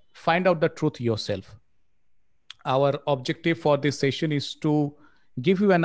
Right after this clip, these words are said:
idea of an alternative school of thoughts, uh,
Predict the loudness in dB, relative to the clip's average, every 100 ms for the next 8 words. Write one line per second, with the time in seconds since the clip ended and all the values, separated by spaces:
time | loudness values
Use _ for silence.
0 | 0 0 2 2 2 0 -10 -20 _ _
1 | _ 0 2 2 2 2 0 0 -2 -2
2 | 0 0 0 0 0 -4 -16 -20 -20 -20
3 | _ _ _ _ _ -2 0 0